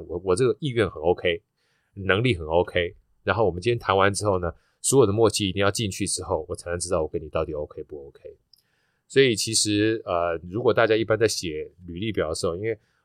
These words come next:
我比较特殊，我那时候几乎是鼓励我所有的属下每一年都要去其他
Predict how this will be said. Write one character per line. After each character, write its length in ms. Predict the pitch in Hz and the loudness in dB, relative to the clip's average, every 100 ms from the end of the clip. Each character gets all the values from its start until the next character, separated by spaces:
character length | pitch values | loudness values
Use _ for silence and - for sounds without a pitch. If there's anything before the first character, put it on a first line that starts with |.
| - | 0
我 120 | 107 | 4
比 60 | |
较 100 | 104 | 6
特 220 | 101 - 90 | 4 4 -2
殊， 240 | - 85 | -2 -6
我 120 | 80 | -4
那 140 | 98 113 | -2 -2
时 140 | 101 | 2
候 120 | 101 | 2
几 140 | 95 110 | 2 -2
乎 100 | 101 | -2
是 140 | 101 | -4
鼓 220 | - 85 | -8 -6
励 120 | 101 | -4
我 160 | 92 80 | -2 -4
所 220 | - 101 | -4 0
有 80 | 98 | 0
的 60 | 87 | 0
属 180 | - | -4
下 220 | 78 95 87 | -4 -4 -4
每 140 | 90 | -6
一 20 | |
年 120 | 87 | -4
都 100 | 85 | -2
要 40 | 87 | -2
去 140 | - | -2
其 160 | 85 85 | -6 -6
他 200 | 82 | -6